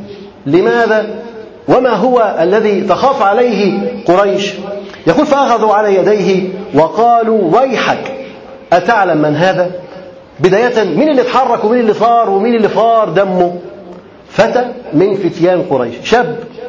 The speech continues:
ودايمًا ال-، ال-، الإنسان في ش-، في سن شبابه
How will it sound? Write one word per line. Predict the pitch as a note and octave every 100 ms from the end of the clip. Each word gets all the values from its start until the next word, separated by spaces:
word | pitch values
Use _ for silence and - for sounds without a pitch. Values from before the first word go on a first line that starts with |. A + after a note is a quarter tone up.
| - - -
ودايمًا | E3+ C#4+ C#4 B3
ال-، | A#3
ال-، | F3+ F3+
الإنسان | E3 F3+ D3 A3 A#3
في | - E3+ D3 - C#3+
ش-، | -
في | G3 D#3 E3+
سن | - C#4+ A#3+
شبابه | G#3+ A3+ B3 B3 A#3+ A#3+